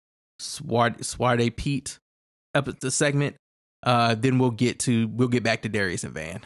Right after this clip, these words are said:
Their, their, uh, code addresses segment. So, uh, Earn is out front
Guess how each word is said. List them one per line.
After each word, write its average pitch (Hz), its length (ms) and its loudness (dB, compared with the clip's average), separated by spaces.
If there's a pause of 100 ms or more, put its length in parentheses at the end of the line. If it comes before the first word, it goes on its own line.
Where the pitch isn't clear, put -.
(140)
Their, 113 200 0
their, 104 220 -2
uh, 98 280 -2 (560)
code 117 180 2
addresses 98 480 -8
segment. 92 400 -12 (320)
So, 175 520 2 (1000)
uh, 160 320 2
Earn 320 240 4
is 240 100 2
out 170 180 0
front 127 520 0